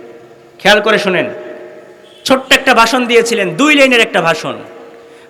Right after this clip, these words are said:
ভাষণ দিতে জানলে বড় ভাষণ দেওয়া লাগে না, এক লাইনের ছোট্ট ভাষণ দিয়ে গোটা বিশ্ব কাঁপিয়ে দেওয়া যায়। চিল্লায়া বলেন, ঠিক কিনা?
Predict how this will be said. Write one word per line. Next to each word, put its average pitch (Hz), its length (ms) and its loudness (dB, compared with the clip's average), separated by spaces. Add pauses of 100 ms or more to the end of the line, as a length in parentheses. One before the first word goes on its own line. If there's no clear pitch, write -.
ভাষণ 294 380 4
দিতে 302 220 2
জানলে 302 300 4
বড় 285 220 6
ভাষণ 294 340 4
দেওয়া 320 200 8
লাগে 320 220 6
না, 302 400 6 (600)
এক 339 400 6
লাইনের 330 400 6
ছোট্ট - 300 4
ভাষণ 320 440 8
দিয়ে 302 200 6
গোটা 311 300 6
বিশ্ব 302 340 4
কাঁপিয়ে 277 320 6
দেওয়া 277 160 6
যায়। 269 160 6
চিল্লায়া 262 320 6
বলেন, 233 200 6
ঠিক 359 200 4
কিনা? 330 380 6